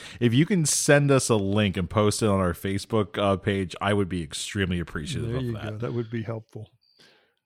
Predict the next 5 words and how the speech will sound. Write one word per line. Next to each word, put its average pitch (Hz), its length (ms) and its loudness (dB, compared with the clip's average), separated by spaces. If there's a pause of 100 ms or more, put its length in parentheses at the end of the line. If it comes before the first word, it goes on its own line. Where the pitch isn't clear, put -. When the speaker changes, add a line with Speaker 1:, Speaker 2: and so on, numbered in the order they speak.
(800)
Speaker 2:
Sayuris 190 920 4 (140)
also 196 440 2
ran 135 340 6
this 127 240 2
one. 107 220 -6